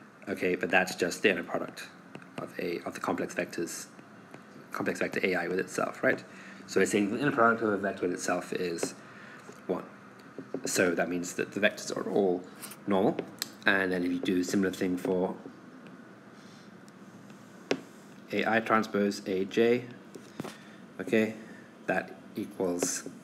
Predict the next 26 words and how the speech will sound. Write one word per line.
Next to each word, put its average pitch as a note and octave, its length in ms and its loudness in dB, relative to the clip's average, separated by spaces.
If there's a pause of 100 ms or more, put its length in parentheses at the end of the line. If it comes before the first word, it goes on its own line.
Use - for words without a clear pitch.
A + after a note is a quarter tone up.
(180)
must - 160 -4
equal F2 120 -2
zero A#2 340 8
because F2+ 240 -2
this F#2 120 -2
matrix, - 520 -4 (1700)
because F2+ 500 0 (1120)
this G#2 240 0
matrix G2+ 600 0
is F2+ 600 0 (360)
the F2 280 -2
identity G#2 300 0
matrix. G#2 560 0 (2750)
Conjugate G2+ 400 0
everything, G2 500 2 (180)
but - 160 0
conjugate F2+ 280 -2
of E2+ 120 -4
zero E2 200 -2
is - 100 -10
just - 140 -10
zero. F2+ 340 -2 (380)
And - 100 -8
here G2 240 0
you F2+ 160 0
get - 400 -4